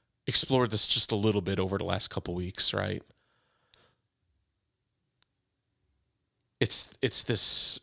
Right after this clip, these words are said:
it's, it's a, a, a, such a place of lack and lack of identity that says,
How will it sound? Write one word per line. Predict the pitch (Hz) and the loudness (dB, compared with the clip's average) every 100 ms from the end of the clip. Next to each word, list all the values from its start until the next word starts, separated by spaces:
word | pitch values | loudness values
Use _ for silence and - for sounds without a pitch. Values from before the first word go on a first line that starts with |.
| - | -4
it's, | 113 - | -2 -2
it's | 135 | 0
a, | 127 - | 0 0
a, | 110 - 117 | -6 -2 -2
a, | 110 | 0
such | - 151 - | 0 0 0
a | |
place | 120 - 120 107 | -2 -2 0 -2
of | |
lack | 90 92 98 - - - - - - _ _ _ _ _ - | -2 -2 -4 -6 -12 -16 -16 -20 -20 _ _ _ _ _ -2
and | 107 98 95 92 - _ _ _ _ _ _ _ _ _ _ _ _ _ _ | 0 -2 -6 -10 -14 _ _ _ _ _ _ _ _ _ _ _ _ _ _
lack | 110 117 - | 0 0 -2
of | 107 | -2
identity | 104 90 101 101 104 107 - - - _ _ _ _ _ _ _ _ _ | -2 -2 -4 -4 -6 -8 -14 -18 -20 _ _ _ _ _ _ _ _ _
that | - 104 | -4 0
says, | - 135 104 98 - - | 2 2 0 0 0 0